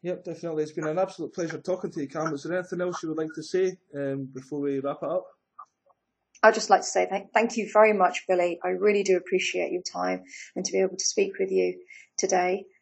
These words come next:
Speaker 2: Um, people want to contact me, they can find me through my website, which is w w w dot cam birdie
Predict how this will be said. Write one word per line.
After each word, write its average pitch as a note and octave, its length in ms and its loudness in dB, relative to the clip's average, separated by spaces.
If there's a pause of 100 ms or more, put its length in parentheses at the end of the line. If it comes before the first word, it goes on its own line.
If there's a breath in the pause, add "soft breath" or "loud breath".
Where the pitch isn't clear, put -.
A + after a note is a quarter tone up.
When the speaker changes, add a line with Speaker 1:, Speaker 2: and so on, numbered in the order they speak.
(160 soft breath)
Speaker 2:
Um, F#3+ 380 2
people A#3+ 220 4
want G3 140 4
to - 40 -14
contact G#3 420 4
me, A3 120 0
they F#3+ 100 8
can F#3+ 160 -6
find F#3+ 220 6
me F3+ 80 -4
through F#3+ 180 0
my F3+ 140 4
website, F#3 540 4 (200)
which - 380 0
is F3+ 160 -4
w F3+ 360 0
w F3+ 320 -2
w F3+ 320 2
dot F3 320 -2
cam G3+ 200 4
birdie F3 480 4